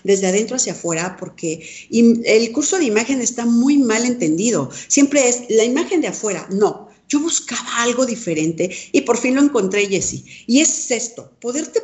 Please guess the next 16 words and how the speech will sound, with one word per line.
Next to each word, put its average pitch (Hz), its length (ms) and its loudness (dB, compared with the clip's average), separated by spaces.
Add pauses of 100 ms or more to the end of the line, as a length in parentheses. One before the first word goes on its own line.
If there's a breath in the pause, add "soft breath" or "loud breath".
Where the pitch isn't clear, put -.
(160)
proyectar 247 680 -10
de 269 60 -4
tal 233 260 -6
forma 202 680 0 (440 loud breath)
que 220 180 4
al 208 160 2
desaprender 254 800 -2
todo 294 180 -4
lo 302 140 -6
que 311 80 -6
traemos, 302 500 -2 (380)
vas 254 140 -2
a 240 40 -6
ser 226 200 -4
mucho 208 300 -10
mejor. - 320 -14